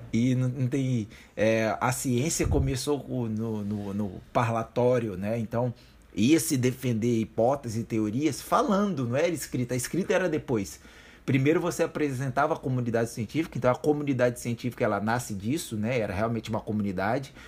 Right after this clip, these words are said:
Então você tinha um artigo, você não escrevia e mandava pra comunidade. Você ia lá,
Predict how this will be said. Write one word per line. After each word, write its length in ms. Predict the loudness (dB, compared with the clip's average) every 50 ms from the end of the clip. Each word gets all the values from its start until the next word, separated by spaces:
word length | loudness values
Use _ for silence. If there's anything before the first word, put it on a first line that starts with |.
| -20 -20 -20 -12 -10 -8
Então 220 | -2 -2 -2 0
você 240 | 0 -2 -2 -4 -4
tinha 200 | -2 -2 -2 -2
um 200 | 0 -2 -2 -2
artigo, 640 | -2 -4 -6 -8 -4 0 0 0 0 0 -4 -4 -6 -12 -20 -20 -10 -8
você 220 | -6 -2 0 0
não 80 | 0 0
escrevia 580 | -2 -2 -2 0 2 2 2 0 0 2 4
e 40 | 4 4
mandava 500 | 4 0 2 2 2 0 0 0 -2 -4
pra 100 | -6 -6
comunidade. 600 | -6 -6 -4 -4 -4 -4 -4 -4 -4 -6 -8 -8
Você 260 | -8 -8 -4 -2 -2 0
ia 120 | 0 0
lá, 420 | 0 0 0 2 0 0 -2 -4